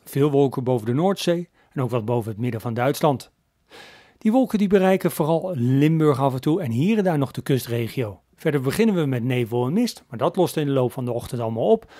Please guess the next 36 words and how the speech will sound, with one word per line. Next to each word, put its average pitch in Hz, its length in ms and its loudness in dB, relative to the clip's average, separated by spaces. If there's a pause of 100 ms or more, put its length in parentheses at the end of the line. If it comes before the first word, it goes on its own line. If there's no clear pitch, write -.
(120)
zodat - 240 -2
we 120 120 -4
vanmiddag 151 480 -2
flinke 202 440 2
zonnige 165 300 4
perioden 147 540 4
hebben 131 240 2 (200)
en 127 140 -8
amper 196 360 -2
een 170 100 2
wolkje 175 320 6
aan 147 100 2
de 143 60 2
hemel. 170 420 2 (420)
Temperaturen 208 720 2
achttien 208 340 0
tot 180 180 0
twintig 175 320 0
graden. 110 380 -6 (180)
Enige 262 400 2
minpuntje 175 500 2
is 139 140 -4
vandaag 143 300 0
eigenlijk 120 300 -6
de 151 80 -2
oostelijke 143 480 -4
wind. 220 280 0 (280)
Die 165 140 -4
neemt 160 160 0
vanmiddag 139 300 2
toe 139 160 -2
naar 123 140 -2
windkracht 117 420 -6
drie 127 220 -6
tot 127 180 -6
vijf. - 400 -4